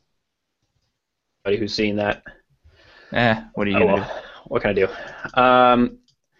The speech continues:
Speaker 1: then there was one other big change to, uh, to queer-, to complex queries that's pretty cool, which is related to W P comment query. Um, comments have had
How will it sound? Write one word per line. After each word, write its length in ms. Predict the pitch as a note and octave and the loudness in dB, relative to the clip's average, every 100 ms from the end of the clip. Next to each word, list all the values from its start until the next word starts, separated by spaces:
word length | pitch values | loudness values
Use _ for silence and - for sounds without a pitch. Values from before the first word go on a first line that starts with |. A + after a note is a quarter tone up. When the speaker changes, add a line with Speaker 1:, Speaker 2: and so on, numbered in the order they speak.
| _ _ | _ _
Speaker 1:
then 200 | D3+ D3 | 4 8
there 100 | C#3 | 8
was 140 | C3 | 8
one 180 | C#3+ D3+ | 6 6
other 140 | C3+ | 6
big 160 | B2 G#2+ | 6 2
change 340 | - G#2+ G#2+ | 0 0 0
to, 520 | - A2+ G#2 G2 G2 F#2+ | -4 -6 -4 -4 -4 -6
uh, 300 | - F#2+ F#2+ | -6 -4 -4
to 140 | - A2 | -6 -10
queer-, 280 | - G#2+ - | -2 -2 -2
to 120 | - | -6
complex 380 | - G#2+ G#2 - | -2 -2 -2 -4
queries 340 | A2 F#2+ F#2+ | -2 0 -2
that's 120 | - | -4
pretty 180 | - F#2+ | -6 -6
cool, 320 | - F#2+ F#2 | -4 -4 -4
which 220 | A2 G#2+ G#2 | -2 -2 -2
is 80 | |
related 320 | G2+ G2 F#2+ F2+ | -4 -2 -2 -4
to 80 | G#2 | -6
W 140 | F#2+ | -6
P 120 | F#2+ F#2+ | -6 -8
comment 340 | - B2+ G2 | 0 0 0
query. 360 | - F#2 - - - - - - | -2 -2 -4 -8 -20 -20 -20 -8
Um, 380 | G#2 G2+ G2 - _ _ _ _ _ _ | -2 -2 -2 -8 _ _ _ _ _ _
comments 540 | - C3 C#3+ C3 - | 0 4 4 4 0
have 300 | - C3 B2 | -4 -2 -2
had 720 | - A#2+ A2+ A2 A2 A2 G#2+ | 0 0 2 2 4 4 2